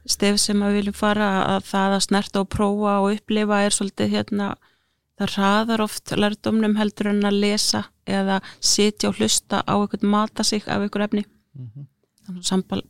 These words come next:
Speaker 1: sambland af því, en, en Elumi hefur virkað ágætlega. Það er allavega varðandi svona rafrænu fræðsluna, þá heldur það ágætlega utan um það og, og hérna,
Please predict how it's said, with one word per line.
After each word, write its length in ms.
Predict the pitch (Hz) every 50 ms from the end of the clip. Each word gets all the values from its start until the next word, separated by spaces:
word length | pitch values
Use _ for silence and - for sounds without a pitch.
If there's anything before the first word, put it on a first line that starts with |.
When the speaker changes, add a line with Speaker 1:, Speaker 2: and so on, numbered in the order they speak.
| -
Speaker 1:
sambland 400 | - - - 202 196 208 202 196
af 80 | 202 -
því, 140 | - 208 208 196
en, 160 | 190 190 -
en 160 | - 190 190
Elumi 380 | - 190 196 196 208 226 220 214
hefur 380 | 208 220 220 220 208 214 208 - _ _ _ _ _ _ _ -
virkað 500 | 180 202 220 - - - - 208 208 - -
ágætlega. 720 | - 185 190 214 220 - 240 233 247 233 240 240 247 247 240 _ _ _ _ -
Það 100 | 196 190
er 100 | 190 190
allavega 360 | 185 190 190 190 190 190 185 - _ _ -
varðandi 540 | 190 190 196 196 208 208 202 196 - 196 196
svona 280 | - - - 196 196 190 185 196 - - - _ _ _ -
rafrænu 460 | 190 196 190 196 208 220 240 240 226
fræðsluna, 520 | - 226 226 240 240 - - 240 233 226 220
þá 300 | - - 208 208 202 - - - _ _ - - - -
heldur 400 | - - 185 196 202 - - 214
það 140 | 214 208 202
ágætlega 340 | 202 - 208 - 196 202 208
utan 160 | - 196 190
um 60 | 185 185
það 300 | - 185 180 202 247 - -
og, 240 | - 175 175 - - - -
og 240 | 185 185 180 180 185
hérna, 320 | 185 180 - 180 180